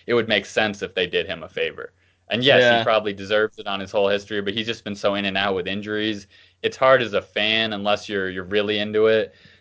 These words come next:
Speaker 1: to be aware of everything he did. Like, we're in a new era of M M A since he was, was champ. We're in, we've totally moved
Speaker 2: Yeah.
Speaker 1: on. And yes, he did dip back in. He was able to beat T J, which that was really impressive for him to do that, coming back off injury.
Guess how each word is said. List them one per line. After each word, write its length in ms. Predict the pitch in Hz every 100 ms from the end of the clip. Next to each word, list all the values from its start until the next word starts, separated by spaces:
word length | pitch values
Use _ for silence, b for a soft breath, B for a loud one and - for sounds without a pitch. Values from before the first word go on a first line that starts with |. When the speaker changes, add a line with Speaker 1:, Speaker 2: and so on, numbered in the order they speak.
| _
Speaker 1:
to 80 | 110
be 160 | 107 101
aware 360 | 92 98 104
of 80 | 101
everything 400 | 101 101 101 107
he 100 | 101
did. 280 | 92 104 101
Like, 100 | 113
we're 160 | 123
in 220 | 131 117 -
a 60 | 110
new 220 | 110 107
era 300 | 104 104 95
of 100 | 90
M 140 | 92
M 120 | 90 90
A 220 | 87 -
since 260 | - 90
he 140 | - 95
was, 420 | 90 85 - - -
was 160 | 95
champ. 300 | - 90 82 _ _
We're 140 | 87
in, 180 | 87 85
we've 120 | 87
totally 340 | - 98 95 92
moved 140 | 127
Speaker 2:
Yeah. 220 | 120 113
Speaker 1:
on. 160 | 98 90
And 60 | 104
yes, 240 | 110 - b - -
he 120 | 117 -
did 180 | -
dip 200 | 120 107
back 280 | 110 104 -
in. 280 | 104 104 104
He 100 | 104
was 100 | 101
able 180 | 107 101
to 60 |
beat 300 | 101 101 101 - _ _ -
T 180 | 107
J, 240 | 98 101 101
which 160 | 92
that 120 | 113 131
was 180 | 143 98
really 360 | 95 120 117
impressive 520 | 101 98 107 - 85
for 80 | -
him 120 | 90 87
to 40 |
do 180 | 92 95
that, 320 | 98 98 -
coming 260 | 98 95 90
back 340 | 92 95 -
off 220 | 90 90
injury. 560 | 92 92 95 98 98